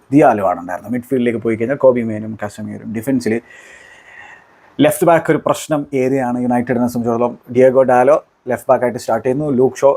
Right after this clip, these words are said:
എപ്പോഴാണ് തിരിച്ചു വരാമെന്നുള്ള കൃത്യമായിട്ടുള്ള ധാരണയില്ല. ഇന്റർനാഷണൽ ബ്രേക്ക് കഴിഞ്ഞാൽ വരുമായിരിക്കും, അറിയില്ല. പിന്നെ റൈറ്റിൽ മസുറായി പുതിയ സൈനിങ് ആണ്. ആ, ഡിഫൻസിൽ ഹാരി മഗ്വയറും ലിസാൻഡ്രോ മാർട്ടിനസുമാണ് സ്റ്റാർട്ട് ചെയ്തിട്ടുണ്ടായിരുന്നത്. അപ്പോൾ അതാണ് മാഞ്ചസ്റ്റർ യുണൈറ്റഡിൻ്റെ ലൈനപ്പ് ഉണ്ടായിരുന്നത്.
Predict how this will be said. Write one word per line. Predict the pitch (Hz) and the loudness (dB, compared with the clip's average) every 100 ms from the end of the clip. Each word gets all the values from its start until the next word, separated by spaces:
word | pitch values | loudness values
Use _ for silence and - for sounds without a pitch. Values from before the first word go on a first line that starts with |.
| - | 0
എപ്പോഴാണ് | 117 135 135 | -2 0 0
തിരിച്ചു | 131 117 | -2 -2
വരാമെന്നുള്ള | 127 123 117 | -2 -2 -4
കൃത്യമായിട്ടുള്ള | 110 123 123 120 | -2 0 0 0
ധാരണയില്ല. | 117 127 123 147 | 0 0 2 2
ഇന്റർനാഷണൽ | 127 123 120 120 | 2 -2 -2 -4
ബ്രേക്ക് | 123 - | -4 -4
കഴിഞ്ഞാൽ | 123 120 131 | -6 -4 -4
വരുമായിരിക്കും, | 113 120 123 123 123 165 - _ _ 117 | -4 0 0 0 -2 -6 -10 _ _ 0
അറിയില്ല. | 131 120 127 - _ _ - | 2 4 4 2 _ _ -2
പിന്നെ | 160 151 - - - _ - 165 | 0 0 -4 -20 -20 _ 0 2
റൈറ്റിൽ | 185 143 123 | 2 0 -2
മസുറായി | 120 117 113 113 - | -2 -4 -4 -8 -10
പുതിയ | 117 110 | -8 -8
സൈനിങ് | 107 107 104 | -8 -10 -10
ആണ്. | 107 - _ _ _ _ - - - | -12 -14 _ _ _ _ -20 -6 2
ആ, | 151 151 | 4 6
ഡിഫൻസിൽ | 175 185 147 147 143 | 4 2 2 0 2
ഹാരി | 156 170 139 | 4 4 2
മഗ്വയറും | 120 117 110 113 113 117 | 0 -2 -4 -8 -10 -10
ലിസാൻഡ്രോ | - 135 123 113 104 | -2 -2 -2 -8 -12
മാർട്ടിനസുമാണ് | 101 95 95 95 95 101 _ - | -14 -16 -20 -16 -16 -16 _ -8
സ്റ്റാർട്ട് | - - | -8 -6
ചെയ്തിട്ടുണ്ടായിരുന്നത്. | - - - - _ _ - _ - _ - | -12 -12 -14 -16 _ _ -20 _ -20 _ -2
അപ്പോൾ | 151 | 2
അതാണ് | 156 156 170 - - - 135 | 2 2 -4 -10 -20 -6 -2
മാഞ്ചസ്റ്റർ | 147 156 160 | 0 -2 -4
യുണൈറ്റഡിൻ്റെ | 131 123 - 123 | -2 -4 -4 0
ലൈനപ്പ് | 120 117 120 117 | 2 2 0 -2
ഉണ്ടായിരുന്നത്. | 107 101 | -2 -4